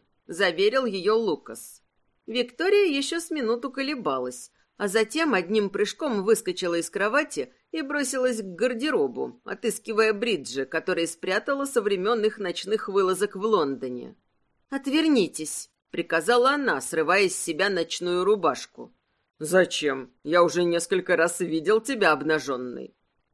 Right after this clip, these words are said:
Лукас прислонился к изножию кровати и сложил руки на груди.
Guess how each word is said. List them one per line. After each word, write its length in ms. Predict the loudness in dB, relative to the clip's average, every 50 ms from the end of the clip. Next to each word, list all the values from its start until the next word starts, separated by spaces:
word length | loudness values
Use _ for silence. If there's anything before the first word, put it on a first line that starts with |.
| _ -2
Лукас 400 | 0 0 0 2 0 -2 -2 -4
прислонился 800 | -4 -4 -2 -2 -2 0 0 2 2 2 2 2 2 2 0 0
к 100 | 2 2
изножию 560 | 0 2 2 0 0 0 0 0 -2 -2 -2
кровати 640 | -2 -2 -2 -2 0 0 0 0 0 -2 -4 -2
и 40 | -2
сложил 480 | -2 0 0 0 0 0 -2 0 2 2
руки 300 | 2 2 0 0 0 0
на 140 | 0 0
груди. 500 | -2 0 -2 -2 -2 -4 -8 -12 -12 -12